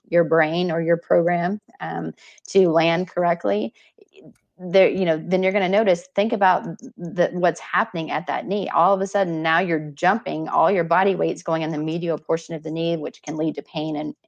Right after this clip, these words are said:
and, and <laughs> could lead to injury if you're not careful. And then as they go up, you'll see the lady in yellow. When she goes up, she's got, you know, big bend in her,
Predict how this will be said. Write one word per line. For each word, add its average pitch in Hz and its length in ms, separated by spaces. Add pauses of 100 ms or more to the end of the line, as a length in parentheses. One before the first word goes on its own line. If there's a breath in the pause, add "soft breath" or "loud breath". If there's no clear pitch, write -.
and, 143 360 (160)
and 147 360 (180)
<laughs> - 480
could 190 200
lead 180 200
to 202 120
injury 165 280
if 160 140
you're 170 80
not 170 160
careful. 165 500 (320 soft breath)
And 190 160
then 196 100
as 214 200
they 196 140
go 190 200
up, 185 340
you'll 175 160
see 185 180
the 170 100
lady 170 340
in 165 160
yellow. 165 400
When 165 160
she - 180
goes 156 280
up, 185 280
she's 160 240
got, 147 300
you 175 80
know, 147 160
big 160 340
bend 165 240
in 165 120
her, 151 240